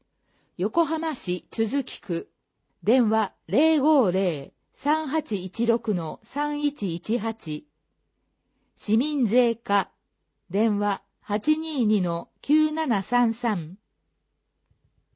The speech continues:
八、休日に住所移動などができます。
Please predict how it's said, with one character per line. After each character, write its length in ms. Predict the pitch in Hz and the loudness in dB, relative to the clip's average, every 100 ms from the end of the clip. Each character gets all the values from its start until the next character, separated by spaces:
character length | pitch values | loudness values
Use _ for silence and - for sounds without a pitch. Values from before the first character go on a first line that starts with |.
| _ | _
八、 540 | - 233 240 294 262 - _ _ _ _ _ | -4 -2 -2 -2 -2 -4 _ _ _ _ _
休 220 | 294 330 302 | 4 6 6
日 360 | 320 320 311 | 4 4 0
に 260 | 294 294 175 | 0 -4 -2
住 240 | 220 330 | 4 4
所 240 | 320 320 330 | 4 2 4
移 140 | 294 | 4
動 240 | 285 262 | 4 4
な 160 | 226 233 | 4 2
ど 120 | 220 | 0
が 200 | 180 185 | -2 -2
で 120 | 180 | -2
き 200 | 196 233 | -2 -2
ま 160 | 202 208 | -2 -2
す。 240 | - _ | -6 _